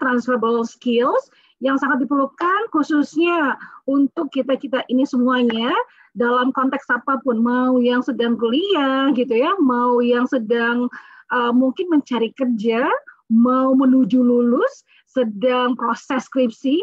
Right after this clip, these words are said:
atau sekarang masih di mungkin tahapan-tahapan tertentu dalam pekerjaan, melakukan bisnis, dan lain-lain sebagainya. Karena basically, uh, basically transferable skill ini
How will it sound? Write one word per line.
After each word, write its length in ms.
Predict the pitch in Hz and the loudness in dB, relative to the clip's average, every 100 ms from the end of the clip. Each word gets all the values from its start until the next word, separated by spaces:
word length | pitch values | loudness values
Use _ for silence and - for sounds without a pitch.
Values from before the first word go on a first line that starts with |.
| 494 _ - - | -4 _ -8 -4
atau 200 | 285 494 - | -2 -2 0
sekarang 200 | 330 403 | -2 0
masih 320 | 311 302 302 | -2 -2 -2
di 400 | 233 254 262 262 254 - | -2 -2 0 -2 -4 -6
mungkin 240 | 277 302 440 | -4 -2 -2
tahapan-tahapan 720 | 277 285 277 269 262 269 262 | -2 -2 -2 -2 -2 -2 -2
tertentu 480 | 262 254 262 262 370 320 | -2 0 0 0 -2 0
dalam 160 | 240 240 | 0 0
pekerjaan, 640 | 233 226 240 - 285 339 | -2 -2 -2 -2 -2 0
melakukan 320 | 254 233 240 | 0 -2 -4
bisnis, 320 | 226 240 349 | -2 -4 -2
dan 160 | 262 226 | -2 -2
lain-lain 320 | 226 226 226 | -2 -2 -2
sebagainya. 560 | 226 220 202 208 247 226 - _ 262 - | -2 -4 -4 -6 -8 -12 -18 _ -20 -14
Karena 400 | 220 226 254 330 415 320 | -10 -4 -2 0 0 0
basically, 560 | 233 247 269 - 262 339 - | 0 0 -2 -2 -2 -2 -4
uh, 120 | 233 233 | -4 0
basically 480 | 240 269 277 269 392 339 | 0 0 -4 -4 -4 -2
transferable 480 | 240 - 240 240 | -2 0 0 0
skill 200 | 247 262 233 | 0 -2 -2
ini 320 | 233 262 339 | 0 0 0